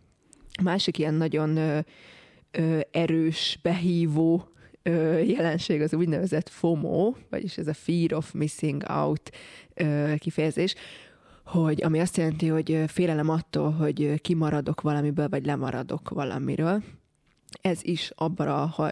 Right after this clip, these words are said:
arra a malomra hajtja a vizet, hogy minél több időt töltsek a közösségi médiában, hiszen ott folyamatosan történik valami, és, ö,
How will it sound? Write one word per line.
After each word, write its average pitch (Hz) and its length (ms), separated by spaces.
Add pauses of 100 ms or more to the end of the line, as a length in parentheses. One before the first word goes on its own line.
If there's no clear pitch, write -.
arra 160 220
a 151 40
malomra 147 340
hajtja 151 300
a - 20
vizet, 151 220
hogy 156 80
minél 160 180
több 147 180
időt 147 200
töltsek - 380
a 156 60
közösségi 147 520
médiában, 170 580 (340)
hiszen 226 200
ott - 60
folyamatosan 160 440
történik - 480
valami, 165 400 (540)
és, 175 360
ö, 160 100